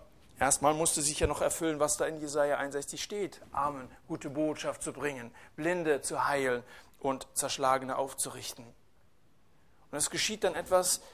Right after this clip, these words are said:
sehr Merkwürdiges. Er wird also vor die Stadt gestoßen, taumelt zwischen den Schreihälsen hin und her.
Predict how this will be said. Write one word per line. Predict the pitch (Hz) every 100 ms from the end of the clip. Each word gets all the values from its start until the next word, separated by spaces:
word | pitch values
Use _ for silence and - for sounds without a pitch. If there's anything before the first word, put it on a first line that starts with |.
| - -
sehr | - 160
Merkwürdiges. | 175 165 175 147 127 123 117
Er | 123 131
wird | 180
also | 143 147
vor | - 135
die |
Stadt | 120 156 175
gestoßen, | 151 - 160 170 156
taumelt | - 190 208 175
zwischen | 196 233 190
den | 175
Schreihälsen | - - 202 202 185 196 165 165
hin | 226
und | 220 170
her. | 175 202 220